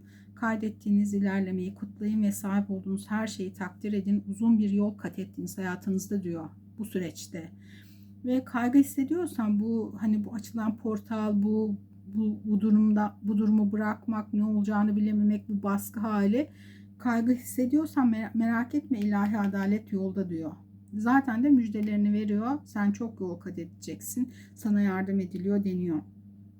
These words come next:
Ve diyor ki durumu değerlendir, gerekirse her şeyi değiştir, hayatındaki her şeyi.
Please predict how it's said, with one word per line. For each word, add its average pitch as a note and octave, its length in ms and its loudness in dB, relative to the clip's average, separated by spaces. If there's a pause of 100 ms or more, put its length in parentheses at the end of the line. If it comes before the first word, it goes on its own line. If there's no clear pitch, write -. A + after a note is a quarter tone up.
(220)
Ve G3+ 140 2
diyor C4+ 240 4
ki C#4 200 0 (340)
durumu A3+ 300 6
değerlendir, G#3 580 2
gerekirse G3+ 540 -2
her A3+ 220 -2
şeyi A3 460 -4
değiştir, F#3+ 480 0
hayatındaki G3 640 0
her G#3+ 220 0
şeyi. F3 340 -10